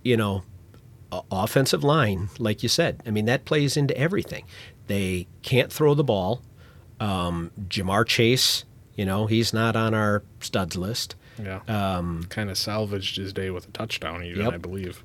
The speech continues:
Speaker 1: Joey Burrow isn't on our studs list. I mean, they're not on our duds list, but at the same time, they're not winning games, and they're not, you know, th-, that offensive line is pretty much killing them.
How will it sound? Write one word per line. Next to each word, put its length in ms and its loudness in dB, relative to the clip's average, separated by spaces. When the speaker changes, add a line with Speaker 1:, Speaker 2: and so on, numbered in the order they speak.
Speaker 1:
Joey 280 6
Burrow 440 12
isn't 260 6
on 220 4
our 340 2
studs 420 0
list. 440 -2
I 60 -2
mean, 160 2
they're 120 8
not 180 8
on 140 8
our 100 8
duds 360 4
list, 380 0
but 120 6
at 120 8
the 60 -6
same 300 4
time, 380 4
they're 220 4
not 180 4
winning 320 2
games, 540 4
and 100 -2
they're 120 0
not, 400 0
you 100 -2
know, 220 -2
th-, 280 -8
that 240 0
offensive 520 2
line 260 0
is 320 -2
pretty 180 0
much 240 -4
killing 400 -2
them. 220 -4